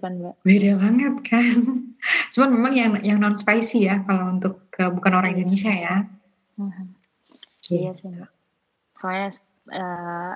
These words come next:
Speaker 1: level pedas kita sama pedas mereka beda kan.
Speaker 2: <laughs> Oh iya, beda gitu. Beda
Speaker 1: Iya,
Speaker 2: banget.
Speaker 1: dan, eee, nggak banyak juga kan restoran Indonesia di Prancis ini.
Speaker 2: Eee, restoran Indonesia kayaknya cuman ada di kota-kota besar ya.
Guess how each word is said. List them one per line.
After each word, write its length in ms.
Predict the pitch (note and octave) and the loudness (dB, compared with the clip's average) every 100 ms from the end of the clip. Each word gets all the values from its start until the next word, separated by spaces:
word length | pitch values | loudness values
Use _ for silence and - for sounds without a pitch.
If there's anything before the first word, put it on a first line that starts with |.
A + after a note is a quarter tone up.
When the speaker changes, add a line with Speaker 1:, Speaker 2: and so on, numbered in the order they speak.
| F#3 | -4
Speaker 1:
level 260 | F3+ G3 F#3 | -2 -2 -2
pedas 260 | F#3 F#3 - | -2 -4 -6
kita 240 | F#3 - | -6 -4
sama 240 | F#3+ G3 F#3+ | -2 -4 -6
pedas 320 | F#3+ F3+ F3 | -6 -8 -8
mereka 320 | F#3 F3 - | -10 -8 -6
beda 400 | F#3 F3+ F3 F3+ F3+ | -4 -4 -6 -8 -10
kan. 160 | F3+ F3+ _ | -12 -16 _
Speaker 2:
<laughs> 480 | - B3 - F4 F4 - - | -2 0 2 2 2 2 4
Oh 80 | G#3+ | 4
iya, 160 | A3+ | 4
beda 640 | G#3 F#3 F#3 F3+ E3+ E3 E3 - | 2 0 0 0 0 -2 -4 -12
gitu. 320 | - G3 _ F#3+ G3 G3+ F#3+ F#3 F#3+ - | -16 -20 _ 4 6 4 2 -2 -8 -2
Beda 160 | F3+ F3 | 0 2
Speaker 1:
Iya, 60 | |
Speaker 2:
banget. 320 | F#3+ A#3+ G#3+ G3 | 4 4 4 4
Speaker 1:
dan, 160 | G3 - - | 2 -2 -12
eee, 360 | - G#3 G#3 - | -12 -6 -6 -4
nggak 220 | G3+ G3 F#3 | -2 -2 -2
banyak 260 | F#3+ G3+ | -2 -4
juga 320 | G3 G#3 A3+ A#3+ | -2 -2 -2 -4
kan 200 | F#3 F#3 | -4 -6
restoran 640 | F3+ - F3+ F3 F3 F3 - | -6 -6 -6 -6 -8 -12 -12
Indonesia 720 | - F#3 F3+ F3 E3+ - F#3 | -8 -6 -6 -8 -10 -8 -6
di 240 | F#3 F3 E3+ E3+ | -4 -4 -6 -8
Prancis 480 | F3 E3+ E3+ F3 - | -10 -10 -12 -14 -16
ini. 320 | E3+ E3+ F3 G3 _ _ _ _ _ _ _ _ - - - - _ _ _ - | -20 -20 -20 _ _ _ _ _ _ _ _ _ -20 -20 -20 -20 _ _ _ 2
Speaker 2:
Eee, 100 | A3+ A3 | 4 4
restoran 380 | G#3 G3+ G#3 G3 | 2 2 4 6
Indonesia 400 | G3 G3+ G3 C#4 | 4 4 2 0
kayaknya 320 | A#3 G3+ A3+ C4 | 2 4 2 2
cuman 180 | A#3 G3+ | 2 4
ada 60 | G3+ | 2
di 80 | G3 | 2
kota-kota 480 | G3+ G3+ G3+ G3 F#3+ | 0 0 0 0 -2
besar 240 | - G3+ G3 | 0 0 2
ya. 140 | E3 | -2